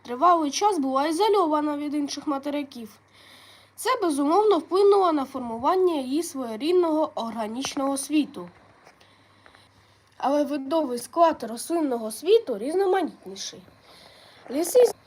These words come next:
ліси займають більшу частину амазонської низовини. Цей найбільший масив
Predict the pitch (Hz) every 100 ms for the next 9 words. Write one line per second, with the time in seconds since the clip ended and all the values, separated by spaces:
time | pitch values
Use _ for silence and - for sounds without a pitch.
0 | - - - - - - 233 311 - 494
1 | 403 392 392 453 415 285 330 415 - 247
2 | - 226 - 359 339 302 247 226 302 294
3 | - 311 294 285 311 277 185 180 - -
4 | - - - - - - 349 453 440 349
5 | 302 370 392 - 320 269 269 285 - 440
6 | 453 -